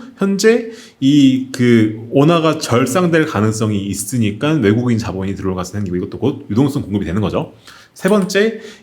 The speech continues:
이러한 그 외국인이 더 들어오기 편하게끔 한국 주식의 저평가 문제를 해소하겠다라고 하는 게 지금 정부 차원에서 지금 논의가 이루어지고 있습니다.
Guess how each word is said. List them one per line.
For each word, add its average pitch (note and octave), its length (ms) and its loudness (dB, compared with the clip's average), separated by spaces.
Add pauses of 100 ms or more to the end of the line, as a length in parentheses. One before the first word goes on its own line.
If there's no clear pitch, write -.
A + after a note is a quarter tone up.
이러한 E3 640 2
그 A#2+ 120 2
외국인이 D3+ 460 4
더 A2 300 0
들어오기 C3 320 4
편하게끔 A2+ 640 -2 (760)
한국 G3+ 240 -2
주식의 C3+ 260 -2
저평가 A#2 300 0
문제를 G2+ 300 0
해소하겠다라고 G2+ 840 0
하는 F2+ 160 0
게 G2 140 -4
지금 F#2 200 -6
정부 A#2+ 440 -2
차원에서 D3 800 -2
지금 F#2 200 -6
논의가 F#2 480 -2
이루어지고 G#2+ 640 -2
있습니다. F2 560 -6